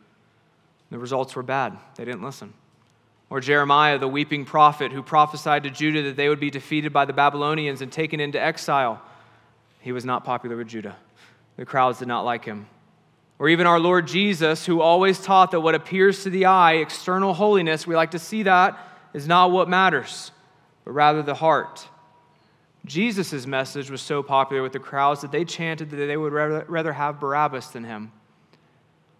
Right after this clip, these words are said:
No, pragmatism, results-driven means, isn't championed in the Bible.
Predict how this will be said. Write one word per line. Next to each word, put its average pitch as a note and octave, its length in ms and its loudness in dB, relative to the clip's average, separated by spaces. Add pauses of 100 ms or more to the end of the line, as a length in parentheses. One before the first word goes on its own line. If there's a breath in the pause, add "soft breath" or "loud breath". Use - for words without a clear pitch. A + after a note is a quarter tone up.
(260)
No, C#3+ 160 -4
pragmatism, C#3+ 1080 -6 (520)
results-driven C#3+ 1000 -4
means, A#2+ 580 -10 (380 soft breath)
isn't D3 260 -8
championed C3+ 600 -10
in B2 160 -12
the B2 60 -12
Bible. C#3 440 -8